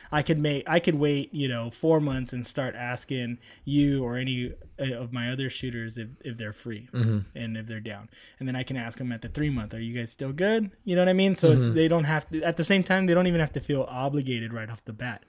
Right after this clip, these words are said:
Speaker 1: But I'll kinda make it clear, like, "Hey, if we're, like, two months or a month out, you know, I'm kinda hoping that you're gonna be, you know, the
Speaker 2: Yeah.
Speaker 1: ones." And then, um, I've worked with all of you guys long enough where, like, I trust you guys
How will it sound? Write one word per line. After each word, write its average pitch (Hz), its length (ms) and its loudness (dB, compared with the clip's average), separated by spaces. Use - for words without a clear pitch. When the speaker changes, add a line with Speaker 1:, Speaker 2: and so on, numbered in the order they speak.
Speaker 1:
But 131 300 0
I'll 131 140 -4
kinda 143 220 -2
make 127 180 -4
it 123 80 -12
clear, 131 240 -4
like, 120 160 -6
"Hey, 175 200 4
if 135 120 -2
we're, 151 120 2
like, 151 320 0
two 151 240 2
months 143 400 -2
or 123 80 -4
a 120 60 -2
month 127 340 -4
out, 147 400 -2
you 143 140 -4
know, 120 140 -2
I'm 123 140 -6
kinda 127 220 -6
hoping 123 280 -6
that 117 160 -8
you're 120 140 -8
gonna 117 180 -8
be, 113 360 -6
you 120 120 -8
know, 104 200 -10
the 110 120 -8
Speaker 2:
Yeah. 95 180 4
Speaker 1:
ones." 104 160 -14
And 156 120 0
then, 165 280 2
um, 143 520 -2
I've 147 160 -2
worked 156 260 4
with 143 320 0
all 139 220 0
of 127 80 -6
you 135 120 -2
guys 127 220 -4
long 123 220 -4
enough 120 420 -6
where, 120 340 -8
like, 117 200 -8
I 113 80 -8
trust - 400 -8
you 123 80 -8
guys 110 400 -12